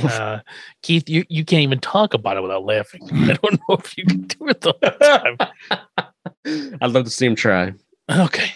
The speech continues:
Speaker 1: well, maybe that, that's something we could. Well,
Speaker 2: Hmm.
Speaker 1: I'll edit that out and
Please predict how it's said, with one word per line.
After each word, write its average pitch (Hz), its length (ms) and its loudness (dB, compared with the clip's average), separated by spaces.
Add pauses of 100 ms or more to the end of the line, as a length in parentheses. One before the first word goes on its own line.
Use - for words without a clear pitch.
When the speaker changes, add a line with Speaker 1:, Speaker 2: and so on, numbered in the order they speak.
(120)
Speaker 1:
well, 196 400 2
maybe 202 220 6
that, 175 240 -2
that's 160 180 0
something 131 320 -2
we 110 80 -10
could. 98 140 -12 (600)
Well, 120 320 -6
Speaker 2:
Hmm. 101 100 -10 (280)
Speaker 1:
I'll 139 240 0
edit 127 200 4
that 104 140 -2
out 98 200 -2 (140)
and 98 240 -12